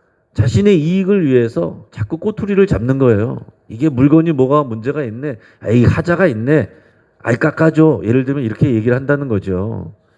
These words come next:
여러분, 이게 죄입니까? 만약에 더 나가서 이분이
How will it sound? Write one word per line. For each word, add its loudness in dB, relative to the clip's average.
여러분, 4
이게 4
죄입니까? 0
만약에 4
더 0
나가서 0
이분이 -6